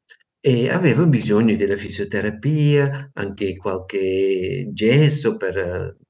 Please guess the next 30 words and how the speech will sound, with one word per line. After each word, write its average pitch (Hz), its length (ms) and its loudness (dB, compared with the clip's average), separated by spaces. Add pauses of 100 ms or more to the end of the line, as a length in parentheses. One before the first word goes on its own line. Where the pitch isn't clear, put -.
(100)
mettere 202 440 -8
questi 101 280 -12
piedi 101 280 -4
un 92 80 -12
po' 101 120 -12
più 113 140 -8
diritti 131 380 -2
per 160 140 -4
evitare 165 840 0
di 127 80 -8
dover 101 260 0
essere 90 220 -6
operato. 92 720 -6 (1400)
E 135 140 2
i 127 100 2
piedi 165 320 0
storti 110 560 2
di 113 120 -2
una 104 180 0
bimba 101 840 -4 (300)
sono 131 380 2
ancora 170 680 -2 (140)
più 170 160 0
difficili 123 640 -2
da 117 120 -10
trattare 95 420 -6
di 90 120 -6
quello 95 300 -2
del 92 220 -2
maschio. 85 800 -10